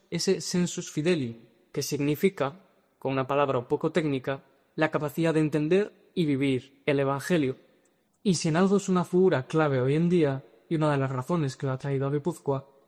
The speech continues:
es su conocimiento en sinodalidad, y más concretamente, en el sínodo sobre la sinodalidad, ya que en este proceso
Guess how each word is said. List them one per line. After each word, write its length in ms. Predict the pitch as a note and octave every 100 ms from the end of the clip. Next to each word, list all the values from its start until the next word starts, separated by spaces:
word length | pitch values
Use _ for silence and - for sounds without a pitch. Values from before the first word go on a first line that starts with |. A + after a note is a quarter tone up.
| _
es 120 | G3+ G#3
su 120 | G#3+
conocimiento 600 | F3 D#3+ D#3+ F3+ F#3 G3
en 80 | D#3+
sinodalidad, 640 | D#3+ D3 C3+ C3 C#3 B2+ - _ _ _ _
y 100 | E3
más 300 | D#3 D3 C3+
concretamente, 800 | - C3+ D#3+ F#3+ G3 F#3 D#3 E3 - _ _
en 80 | D#3+
el 140 | D#3 C#3
sínodo 520 | - A3 F#3+ C3 - _
sobre 320 | - D3 C#3
la 100 | C3+
sinodalidad, 680 | C3 D3+ C#3 C3+ C3+ B2+ - _ _ _ _ _
ya 140 | D#3+ C#3+
que 80 |
en 80 | C#3+
este 220 | D3 -
proceso 580 | D#3+ E3 F#3 - D#3 D#3+